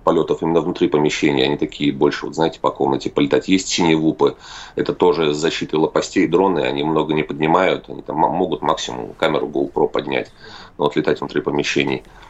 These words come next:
Ну вот. Все, что касается уже более больших, э, дронов, грубо говоря, там пусть это будут пятерки,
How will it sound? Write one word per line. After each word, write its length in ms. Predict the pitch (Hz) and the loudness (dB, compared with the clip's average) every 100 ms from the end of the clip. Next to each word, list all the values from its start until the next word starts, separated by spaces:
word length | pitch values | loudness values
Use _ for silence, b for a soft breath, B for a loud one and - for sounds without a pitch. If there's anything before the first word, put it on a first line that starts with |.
| - | -2
Ну 120 | 78 | 2
вот. 160 | 76 - | 4 2
Все, 140 | 104 | 0
что 120 | - 92 | 0 0
касается 520 | 95 - 90 87 87 | 0 4 4 4 0
уже 140 | 90 | -2
более 280 | 87 110 101 | 2 4 4
больших, 500 | 82 82 - - - | 2 0 -2 -6 -4
э, 1000 | - 73 67 67 65 64 58 55 50 50 50 | 2 4 4 2 2 2 2 2 0 -4 -2
дронов, 420 | 85 92 78 73 | 2 4 2 0
грубо 220 | 76 76 | -4 -4
говоря, 260 | 78 73 65 | 0 2 2
там 160 | 76 | -2
пусть 220 | - - - | -10 -12 -8
это 120 | 73 | -8
будут 280 | 71 71 - | -4 -4 -2
пятерки, 580 | 90 - 113 - - | 0 4 2 2 -4